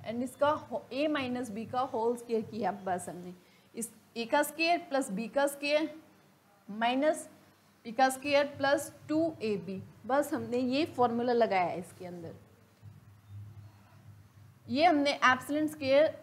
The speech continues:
sine square theta की value निकाली, ऊपर हमने epsilon square cos theta की value निकाली।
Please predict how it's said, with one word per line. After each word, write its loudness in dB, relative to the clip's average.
sine 2
square 6
theta 0
की -8
value -2
निकाली, -2
ऊपर 8
हमने 4
epsilon 4
square 2
cos 2
theta 0
की -6
value 0
निकाली। -8